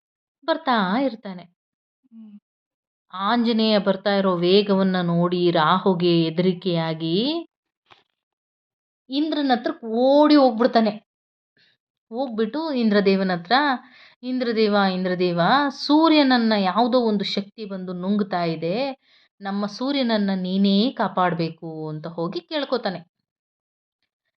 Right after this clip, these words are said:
Speaker 1: ಸರಿ, ಇಂದ್ರ ತಕ್ಷಣ ಎದ್ದಿದ್ದೆ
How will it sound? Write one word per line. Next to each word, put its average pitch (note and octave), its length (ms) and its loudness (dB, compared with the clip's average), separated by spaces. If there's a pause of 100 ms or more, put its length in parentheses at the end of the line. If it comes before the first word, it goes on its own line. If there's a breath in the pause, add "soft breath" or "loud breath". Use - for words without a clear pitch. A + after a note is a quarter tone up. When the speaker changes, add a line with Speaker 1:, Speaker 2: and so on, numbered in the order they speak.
(100)
Speaker 1:
ಸರಿ, G#3 800 -4
ಇಂದ್ರ G#3+ 260 2 (1120)
ತಕ್ಷಣ G#3+ 420 -12
ಎದ್ದಿದ್ದೆ G3 720 -2